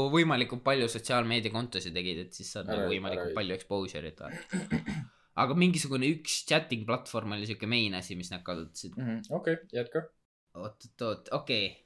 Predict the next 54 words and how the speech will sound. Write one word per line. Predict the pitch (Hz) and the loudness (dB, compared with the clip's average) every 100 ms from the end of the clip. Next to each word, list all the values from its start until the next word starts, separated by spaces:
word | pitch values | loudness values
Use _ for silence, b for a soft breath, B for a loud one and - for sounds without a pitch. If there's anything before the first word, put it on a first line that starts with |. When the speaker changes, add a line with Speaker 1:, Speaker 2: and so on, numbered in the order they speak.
| _ | _
Speaker 1:
Äh, | - 95 92 131 | -12 -8 -4 -2
I | |
guess, | 127 160 - - | 0 0 -2 -4
äh, | 139 107 107 | -2 -2 -4
mul | 87 127 123 - | -6 -6 -6 -4
üks | 147 151 - | -2 -2 -2
nali | 139 127 117 | 0 2 4
jäi | 98 | 4
vahelt | 107 123 95 - | 2 2 0 0
ära, | 113 92 | 0 0
mis | 87 | -4
ma | - 98 | -8 -6
võib-olla | 117 107 92 | -4 -4 -4
peaks, | 87 95 - - | -4 -6 -6 -8
äh, | 104 95 | -8 -8
seda | 98 110 101 | -4 -2 0
ka | 101 | 0
veel | 98 | -2
mainima. | 98 95 95 90 90 | -2 -4 -4 -4 -6
Speaker 2:
<laughs> | 120 | -6
No | 120 | -6
nii. | 107 | -4
Speaker 1:
Ma | 110 | -2
tegin, | 143 196 190 156 127 | 0 2 4 2 2
äh, | 117 110 | 2 2
ma | 107 123 | 0 0
tegin | 165 170 | 0 -2
ka | 117 113 | -2 -2
väikse | 135 - | -2 -2
sellise | 135 180 139 107 | -2 -2 -2 -4
biti, | 123 - 104 | -4 -4 -4
et | |
mul | 131 139 | -2 0
oli | 160 139 | 0 0
siis | 135 127 123 - | -2 -2 -4 -4
üks | 110 101 123 - 98 - 139 | -4 -4 -8 -6 -4 -4 -2
horrendous | 131 143 160 113 107 | 0 2 0 -2 -4
vunts, | - 117 113 - - - _ | -4 -6 -6 -8 -8 -12 _
äh, | 78 85 | -14 -12
kui | 92 | -8
ma | 101 98 | -4 -2
laval | 104 92 82 | 0 -2 -4
käisin. | 82 - | -6 -6
Ma | 95 165 | -2 0
mõtlesin, | 185 185 139 | 0 -2 -4
see | 143 | -4
on | 135 | -6
siuke, | 135 135 123 | -8 -4 -4
you | 123 | -4
know, | 120 | -2
lisab, | 143 160 123 | 0 2 2
äh, | 95 107 107 104 | 0 -4 -4 -6
personality't | - 135 143 165 202 - 113 - | -6 -8 -2 2 2 0 -6 -4
juurde | 117 117 98 101 | -4 -4 -4 -6